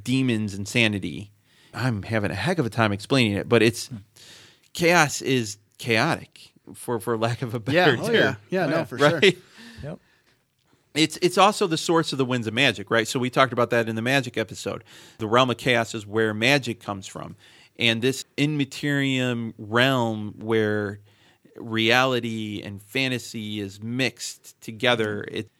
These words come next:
Speaker 1: it's so difficult to explain. How would you explain it, Steve?
Speaker 3: I would explain it pretty much like you were saying. It, it's kind of the dimension of pure magic and pure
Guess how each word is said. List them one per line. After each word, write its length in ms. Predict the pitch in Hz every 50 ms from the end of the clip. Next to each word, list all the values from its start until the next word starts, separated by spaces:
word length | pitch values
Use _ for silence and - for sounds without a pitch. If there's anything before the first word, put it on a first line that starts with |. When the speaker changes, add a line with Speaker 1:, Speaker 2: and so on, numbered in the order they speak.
| _ _ _ _ _ _ _
Speaker 1:
it's 140 | - - -
so 180 | - - 220 196
difficult 800 | 135 - - 139 131 - - 120 104 - 104 101 95 90 - _ _ _ _
to 100 | - 117
explain. 320 | 107 - - - 101 101
How 140 | 104 151 180
would 160 | 175 143 113
you 60 | 107 98
explain 280 | - - - - -
it, 80 | - -
Steve? 300 | - - - - - _ _ _ _ _ - - - - _ _ _ -
Speaker 3:
I 140 | 214 233 254
would 140 | 254 214 160
explain 300 | 127 - - 160 160 151
it 260 | 139 117 - - -
pretty 120 | 180 190
much 160 | 185 175 143 139
like 100 | 147 147
you 40 | 147
were 80 | 143
saying. 280 | 131 - 151 147 147 147
It, 160 | 139 135 131
it's 220 | 135 135 - - -
kind 220 | - 151 147 147
of 280 | 143 139 127 117 110 -
the 260 | 131 123 123 120 120
dimension 400 | 127 135 143 143 143 131 135 135
of 120 | 120 -
pure 400 | - - 147 143 143 139 135 131
magic 320 | 127 131 135 139 113 120 123
and 100 | 117 -
pure 200 | - 139 135